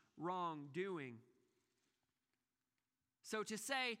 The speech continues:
"How could God be good and a man of war at the same time?" i-, is crazy, because really it would, what we need to say is, "How could God be good and not a man of war?" If he, if he weren't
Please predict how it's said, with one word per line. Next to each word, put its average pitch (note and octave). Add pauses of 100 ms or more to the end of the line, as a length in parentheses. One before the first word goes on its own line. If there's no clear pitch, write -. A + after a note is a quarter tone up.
(160)
"How C4
could A#3+
God B3+
be A3
good B3+
and A3+
a A3
man B3
of G#3+
war B3
at A3+
the A3
same B3
time?" A3+ (1040)
i-, G#3
is A3
crazy, C4
because G3
really C4
it A#3+
would, A3+ (160)
what A3+
we A3
need D#4+
to B3+
say G#3+
is, G#3
"How B3+
could A3
God A3
be G#3 (480)
good A3
and G3
not A#3+
a F3
man D#3+
of C3
war?" A#2+ (760)
If E3
he, G#3+
if G#3
he C4
weren't A#3+